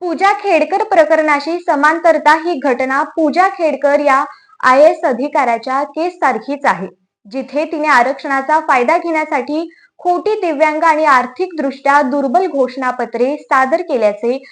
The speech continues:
आढळून आले होते. त्यामुळे सरकारी नोकऱ्यांमध्ये दस्तऐवजी धोके रोखण्यासाठी कडक नियमांची गरज पुन्हा एकदा उघडकीस आली आहे. समाजाची प्रतिक्रिया आणि भविष्यातील परिणाम काय? तर या प्रकरणांमुळे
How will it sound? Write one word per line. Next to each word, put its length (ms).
आढळून 460
आले 200
होते. 300
त्यामुळे 640
सरकारी 500
नोकऱ्यांमध्ये 680
दस्तऐवजी 840
धोके 400
रोखण्यासाठी 760
कडक 340
नियमांची 520
गरज 360
पुन्हा 360
एकदा 300
उघडकीस 640
आली 200
आहे. 180
समाजाची 500
प्रतिक्रिया 580
आणि 160
भविष्यातील 760
परिणाम 360
काय? 300
तर 100
या 100
प्रकरणांमुळे 880